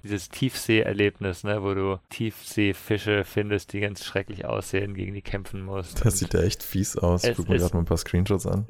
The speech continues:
Speaker 1: die, es ist, es ist sehr fies vom Aussehen, ist halt auch so ein bisschen, ne, pixelig wieder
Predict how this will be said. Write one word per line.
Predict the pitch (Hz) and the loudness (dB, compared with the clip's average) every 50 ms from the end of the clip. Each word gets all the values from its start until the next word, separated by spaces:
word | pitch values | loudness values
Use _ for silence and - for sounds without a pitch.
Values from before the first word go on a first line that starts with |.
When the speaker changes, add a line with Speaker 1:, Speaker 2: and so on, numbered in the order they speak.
| 107 - - - - | -8 -10 -10 -10 -10
Speaker 1:
die, | - 117 123 120 113 117 120 - | -6 -2 0 2 2 2 2 0
es | - 101 101 | 0 0 0
ist, | 107 104 - | -2 -4 -2
es | - 110 - | -4 -2 -4
ist | - - 143 131 - - - | -2 -4 -4 -4 -4 -4 2
sehr | - 110 113 120 | 6 6 8 8
fies | 113 - - - 135 123 | 6 2 0 2 2 2
vom | - - 110 104 | 2 -2 -4 -2
Aussehen, | - 110 120 127 - - 143 135 123 | 0 2 2 2 2 2 2 0 0
ist | - - | -2 0
halt | 117 117 113 - 113 | 2 2 2 2 0
auch | 120 104 | -2 -2
so | - - | -2 -4
ein | 113 107 | -4 -4
bisschen, | 110 - - 107 104 104 101 98 - - _ - - | -4 -2 -2 -4 -4 -4 -10 -12 -14 -20 _ -18 -10
ne, | - 120 - 117 113 - - - - - - _ - | -6 -4 -4 -6 -6 -10 -18 -18 -18 -18 -18 _ -8
pixelig | - 127 120 - - 120 120 107 - | -4 -4 -4 -4 -4 -6 -6 -2 -2
wieder | 117 117 117 117 117 | 0 0 0 0 -2